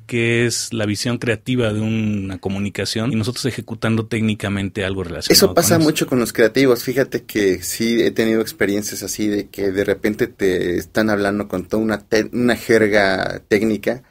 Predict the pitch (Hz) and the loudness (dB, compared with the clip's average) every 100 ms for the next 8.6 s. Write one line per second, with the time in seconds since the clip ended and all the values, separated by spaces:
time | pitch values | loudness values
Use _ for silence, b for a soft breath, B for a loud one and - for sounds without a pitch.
0 | b b b b b 107 104 110 135 127 | b b b b b -2 0 4 6 6
1 | 110 120 123 123 117 123 117 120 113 120 | 6 4 6 6 8 6 6 0 0 -4
2 | 107 - - 110 107 101 101 101 98 - | -6 -12 -2 0 2 0 2 2 2 2
3 | 98 95 85 98 110 101 90 107 113 110 | 2 2 0 -6 -6 -6 -4 -2 -2 -2
4 | - 98 92 85 95 92 113 110 117 110 | 0 2 2 2 2 2 2 2 2 4
5 | 120 113 110 110 92 101 98 110 104 110 | 4 6 4 4 0 0 2 2 4 2
6 | 110 110 107 104 92 - 95 107 120 117 | 2 0 0 -2 -4 -6 -4 0 4 6
7 | 110 117 b b b b b b - 107 | 6 4 b b b b b b 0 0
8 | 113 - 110 107 110 110 | 0 -2 0 2 0 -2